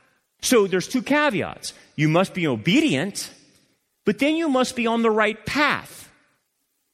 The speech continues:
of what he's called you to do. And that's gonna be according to the gifts he's given you. So I can tell you this,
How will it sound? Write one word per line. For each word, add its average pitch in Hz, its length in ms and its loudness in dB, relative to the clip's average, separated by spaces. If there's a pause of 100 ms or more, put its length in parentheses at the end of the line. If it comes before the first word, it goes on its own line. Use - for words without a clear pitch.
(500)
of 175 200 4
what 202 120 0
he's 226 160 0
called 160 400 0
you 175 120 -4
to 226 80 -4
do. 294 340 -2 (600)
And 170 180 4
that's 202 160 4
gonna 254 160 -4
be 220 140 -2
according 185 400 0
to 170 60 -4
the 160 100 2
gifts 147 300 2
he's 190 180 -4
given 233 260 0
you. 90 140 -10 (420)
So 226 280 2
I 240 40 2
can 247 140 0
tell 285 160 2
you 320 160 2
this, 120 260 -4